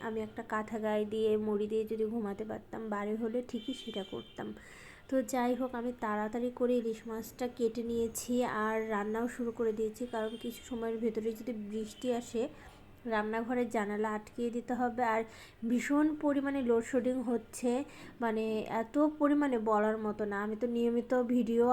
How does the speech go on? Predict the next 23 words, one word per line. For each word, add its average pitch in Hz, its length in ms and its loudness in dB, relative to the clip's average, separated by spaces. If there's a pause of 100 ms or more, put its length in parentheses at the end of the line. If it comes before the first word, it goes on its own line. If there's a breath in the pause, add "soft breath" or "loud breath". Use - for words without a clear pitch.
আপলোড 233 360 0
দিতে 233 200 -2
পারতেছি 226 440 -4
না, 233 60 0 (100)
নেটে 220 220 0 (100)
থাকতে 233 300 -4
পারতেছি 240 360 -2
না। 233 60 2 (100)
আজ 262 100 2 (120)
ইলিশ 247 200 2 (100)
মাছের 262 460 4 (300)
পাতলা 240 360 6 (160)
ঝোল 240 180 4 (140)
করব, 208 200 2 (200)
কোনো 240 140 0 (100)
রকম 262 180 4 (120)
মশলা 226 420 2 (120)
ছাড়া। 202 300 0 (800 loud breath)
এই 254 100 6 (100)
রান্নাটা 240 420 2
কিন্তু 262 160 0 (100)
অনেক 226 160 -2 (160)
মজা 202 240 2